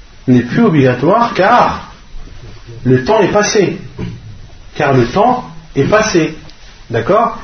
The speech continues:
Et vu que ce n'est plus une chose obligatoire, ça se transforme en, en surérogatoire. C'est pour cela que le prophète sallallahu alayhi wa sallam a dit, "Man addaha qab-, ba'da as-salah fahiya sadaqatun min as-sadaqat." Et celui qui la donne après la, la prière,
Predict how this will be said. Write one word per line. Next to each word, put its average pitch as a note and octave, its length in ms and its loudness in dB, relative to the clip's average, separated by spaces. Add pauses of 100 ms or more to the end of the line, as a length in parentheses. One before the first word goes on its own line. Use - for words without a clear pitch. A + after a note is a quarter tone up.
(140)
Et C#3 100 4
vu A3 180 2
que G3 80 0
ce - 160 -4
n'est C3 120 4
plus G#3 420 0
une C3+ 80 2
chose C3 280 2
obligatoire, C3 760 2
ça - 160 -4
se C3+ 120 -4
transforme F#3+ 560 0
en, G3 300 -2 (680)
en B2+ 80 0
surérogatoire. E3 680 2
C'est C#3 120 -4
pour C3 120 -2
cela G3 160 2
que F#3+ 120 0
le C3+ 80 2
prophète C3+ 260 0
sallallahu B2+ 240 -4
alayhi D3 100 0
wa A#2+ 60 0
sallam F3 180 2
a - 280 -10
dit, - 80 -2
"Man C3 140 4
addaha C3+ 500 2
qab-, D3 300 -2
ba'da E3 280 2
as-salah C#3 400 2
fahiya F#3+ 580 2 (380)
sadaqatun F3 680 2 (320)
min C3 100 2
as-sadaqat." A#2 640 -2
Et A#2 40 -2
celui E3+ 260 0
qui C#3 100 -4
la B2 100 4
donne C3 340 2
après A3+ 640 0 (380)
la, A#2 280 0
la A#2+ 120 0
prière, C#3 520 0